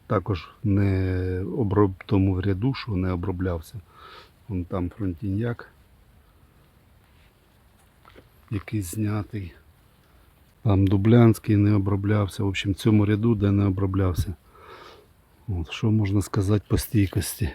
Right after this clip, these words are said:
Стійкість дуже висока. Мільдію трошки є на листках, але ж порівняно скільки.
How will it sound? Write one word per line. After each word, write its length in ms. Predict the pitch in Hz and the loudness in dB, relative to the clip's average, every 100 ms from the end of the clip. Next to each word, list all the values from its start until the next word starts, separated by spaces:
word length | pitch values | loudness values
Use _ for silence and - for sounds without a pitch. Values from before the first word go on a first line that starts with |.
| - _ _ | -10 _ _
Стійкість 580 | - - 123 120 101 85 | -6 4 6 6 2 2
дуже 260 | 104 98 101 | 2 2 2
висока. 580 | 98 - 110 95 98 - - - - - - - 117 | 2 0 2 2 0 -4 -14 -20 -20 -20 -20 -8 2
Мільдію 440 | 110 113 98 101 | 4 4 2 -2
трошки 400 | 107 104 - 107 | 0 -2 -2 0
є 220 | 104 117 | 4 6
на 220 | 104 92 - _ | 6 2 -4 _
листках, 720 | - 120 101 - - 107 95 110 | -4 0 0 -2 -2 0 0 -2
але 260 | 104 104 | 0 0
ж 260 | 95 - - - - - - | -2 -6 -8 -14 -18 -20 -10
порівняно 500 | 110 104 95 95 92 | -4 -2 0 -2 -4
скільки. 540 | - - 110 98 - | -6 -4 -2 -2 -8